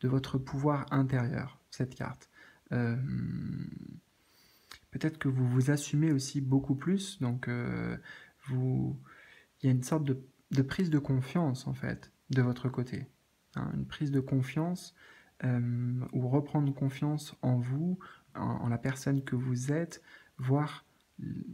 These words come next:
tout ce qu'il y a de beau en vous en fait, toutes vos qualités. Et je pense que les autres le, le verront à, à l'extérieur aussi d'ailleurs. Parce que vous allez, vous allez comme briller,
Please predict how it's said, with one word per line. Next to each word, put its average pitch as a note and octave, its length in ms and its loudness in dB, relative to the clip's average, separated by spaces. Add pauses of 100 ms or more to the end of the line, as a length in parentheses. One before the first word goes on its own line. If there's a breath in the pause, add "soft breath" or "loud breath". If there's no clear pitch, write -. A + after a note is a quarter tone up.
tout - 120 -4
ce - 120 -6
qu'il D3 160 0
y - 20 6
a C3+ 40 4
de C3 120 6
beau D3+ 280 6
en C#3+ 120 2
vous B2+ 300 0
en C3 100 0
fait, B2+ 340 -6 (1200)
toutes D#3 160 -2
vos C#3 140 2
qualités. C#3+ 560 0 (2250)
Et B2+ 60 2
je A#2+ 80 0
pense F#3 240 0
que - 80 2
les C3+ 220 6
autres D3+ 180 2
le, B2+ 160 4
le B2+ 120 4
verront C3 520 2
à, A#2+ 320 -4
à - 140 2
l'extérieur C3 560 2
aussi B2+ 280 -4
d'ailleurs. A2 360 -4 (2000 loud breath)
Parce B2+ 160 0
que C#3+ 80 4
vous C3 180 6
allez, C#3+ 300 4
vous C3 180 0
allez C#3 140 4
comme B2 240 6
briller, C3 520 2